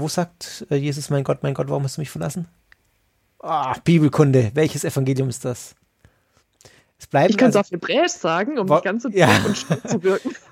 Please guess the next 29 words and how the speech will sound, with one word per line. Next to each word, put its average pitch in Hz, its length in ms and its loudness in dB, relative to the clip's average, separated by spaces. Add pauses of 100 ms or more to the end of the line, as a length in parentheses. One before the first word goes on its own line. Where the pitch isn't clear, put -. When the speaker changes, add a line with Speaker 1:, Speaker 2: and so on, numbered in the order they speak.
(480)
Speaker 1:
Also 165 220 2 (100)
entweder 202 320 4
Matthäus 180 440 2
oder 185 120 0
Markus. 143 560 -2 (240)
<laughs> - 240 -8
Bei 170 160 6
Johannes 156 360 4
ist 156 120 -8
es, - 160 -12
glaub 131 200 -6
ich, 135 80 -10
nicht. 139 180 -16 (160)
Egal, 160 440 6
ist 190 140 -2
auch 175 120 -2
völlig 151 320 0
wurscht. 156 280 -4
Wir, 131 220 -4
wir 123 80 -4
müssen 127 180 -6
hier 135 140 -2
nicht 127 120 -2
in 131 40 -4
Speaker 2:
Schön, 127 60 -6
schön. 156 80 -2
Speaker 1:
Bibelkunde 170 340 0
glänzen. 151 360 -8 (720)
Ähm, 139 320 4